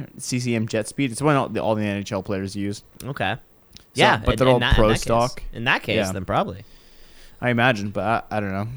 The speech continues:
Speaker 1: It'd be kinda cool to have an N H L player stick. What's in the cocktail today, big fella?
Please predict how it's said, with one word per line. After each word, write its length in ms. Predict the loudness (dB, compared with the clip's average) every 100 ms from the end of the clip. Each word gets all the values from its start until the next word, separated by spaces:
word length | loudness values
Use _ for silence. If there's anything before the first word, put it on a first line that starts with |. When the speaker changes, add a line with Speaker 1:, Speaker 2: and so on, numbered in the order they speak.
| -12
Speaker 1:
It'd 120 | -8
be 60 | -4
kinda 180 | -2 -2
cool 200 | -2 -2
to 60 | 0
have 120 | -2
an 60 |
N 60 | -2
H 120 | -2
L 120 | -4
player 200 | -4 -6
stick. 360 | -6 -6 -6 -6 -16 -20 _ -20 -20 -20 -20 -20 -4
What's 180 | -4 -2
in 80 |
the 60 | -4
cocktail 460 | 2 2 2 0 0
today, 200 | 0 0
big 200 | 0 -2
fella? 340 | 0 0 0